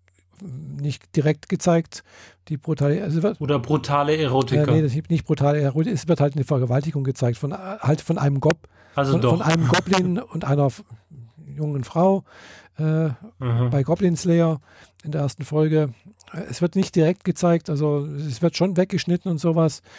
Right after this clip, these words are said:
Speaker 1: aber man sieht halt schon, dass, dass die Frau geverwal-, vergewaltigt wurde und dann halt auch stirbt, gell? Äh, und, äh, ja, aber das war halt schon so sehr, ziemlich kontrovers irgendwie. War, hab ich da ein paar Sachen gelesen, äh, was, äh,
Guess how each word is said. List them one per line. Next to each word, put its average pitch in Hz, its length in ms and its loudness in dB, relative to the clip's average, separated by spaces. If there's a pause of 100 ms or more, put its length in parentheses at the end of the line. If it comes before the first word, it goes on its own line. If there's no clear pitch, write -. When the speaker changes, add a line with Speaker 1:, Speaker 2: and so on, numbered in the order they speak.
(240)
Speaker 1:
aber 156 160 2
man 151 140 2
sieht 185 200 2
halt 143 160 4
schon, 170 220 0
dass, 151 240 0
dass - 200 -4
die 147 120 -2
Frau 143 180 0
geverwal-, 139 500 0
vergewaltigt 151 520 0
wurde 151 140 2
und 139 60 -2
dann 135 160 2
halt 127 120 2
auch 113 80 0
stirbt, - 400 0
gell? 120 200 -2 (520)
Äh, 131 320 2 (680)
und, 131 320 -4
äh, 127 200 0 (1120)
ja, 120 260 2 (100)
aber 151 220 2
das 151 240 0
war 165 100 4
halt 160 140 2
schon 165 160 2
so 151 260 4 (240)
sehr, 175 220 -2
ziemlich 165 240 0
kontrovers 131 540 2
irgendwie. 131 380 -2
War, 139 800 -8
hab 151 80 -4
ich 143 100 0
da 160 80 0
ein 139 80 -2
paar 131 160 2
Sachen 139 200 0
gelesen, 147 460 0 (500)
äh, 135 80 -2
was, 139 480 2
äh, 180 220 -4